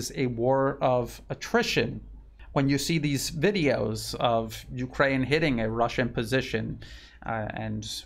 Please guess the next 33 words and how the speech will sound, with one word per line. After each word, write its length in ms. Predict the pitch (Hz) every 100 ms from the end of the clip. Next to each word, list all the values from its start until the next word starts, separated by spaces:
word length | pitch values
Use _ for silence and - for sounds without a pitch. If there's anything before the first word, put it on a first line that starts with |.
| -
wiping 460 | 117 139 143 131
out 380 | 127 120 117 - -
a 100 | -
group 300 | 113 113 131
of 160 | 127 110 117
Wagner, 680 | 117 120 113 110 110 110 - - -
uh, 140 | 123
f-, 220 | - - _ _ -
uh, 120 | - -
troops, 600 | - 254 - - - - - - - - - - - - -
uh, 40 | 135 -
of 80 | 135
course 320 | - 202 -
that 180 | 196 190
is 160 | 185 -
happening, 540 | 196 262 139 120 110
but 220 | 120 120
how 200 | - 160
often 360 | 175 240 - 117
is 120 | 110
that 160 | 113 113
happening 460 | 117 110 - 110
versus 380 | 107 127 139 120
how 180 | 143 139
often 560 | - 135 - 123 135 - - - -
it's 140 | - -
happening 520 | 135 131 131 123 117
to 340 | 113 123 117 117
Ukrainian 720 | 127 120 143 151 131 107 107 -
positions 540 | - 113 113 107 113 107
and 120 | 113
Ukrainian 520 | 117 - 135 127 117
troops? 500 | 110 117 107 - -